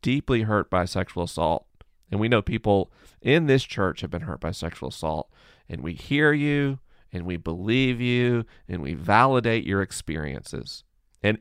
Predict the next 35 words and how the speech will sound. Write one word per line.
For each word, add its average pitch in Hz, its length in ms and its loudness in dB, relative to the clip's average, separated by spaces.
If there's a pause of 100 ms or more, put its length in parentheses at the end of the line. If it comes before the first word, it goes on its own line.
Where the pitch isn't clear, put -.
anybody 180 560 4
who 147 80 4
tries 123 320 4
to 113 80 -6
take, - 280 2
move 143 480 2
the 156 100 0
ball 120 680 6 (300)
to 113 100 -2
some 110 240 2 (120)
other 165 300 6
place 147 360 0
from 120 180 -4
there 120 400 6 (220)
is 98 260 0
missing 127 560 2
what 156 140 4
I'm 135 160 4
talking 113 420 0
about 104 360 2 (320)
and 92 300 -2
missing 127 360 4
an 113 100 2
opportunity 95 680 0
to 90 120 -2
help 85 260 0
people. - 420 -8 (320)
They're 120 160 6
dragging 113 560 4
in 104 180 2
some 143 540 0 (120)
other 135 320 6
political 117 560 -2
assumption 110 600 0 (280)
that 107 220 0